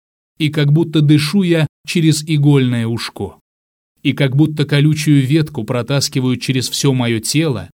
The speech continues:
от ступней до макушки". После этого он проговорил: "О, если бы я до того, что постигло меня, бродил по склонам холмов и пас козлов".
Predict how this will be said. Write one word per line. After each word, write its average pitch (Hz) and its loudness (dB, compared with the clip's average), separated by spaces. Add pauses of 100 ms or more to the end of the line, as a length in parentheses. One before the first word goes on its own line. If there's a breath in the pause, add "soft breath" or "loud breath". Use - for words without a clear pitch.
(140)
от 143 -4
ступней 156 0
до 143 2
макушки". 120 -2 (600)
После 139 0
этого 135 -2
он 135 2
проговорил: 131 0 (400)
"О, 175 4
если 185 2
бы 170 2
я 180 2
до 160 2
того, 160 2
что 151 -2
постигло 160 -4
меня, 151 2 (340)
бродил 156 2
по 170 -2
склонам 151 0
холмов 131 -4 (180)
и 170 -2
пас 127 -4
козлов". 104 -8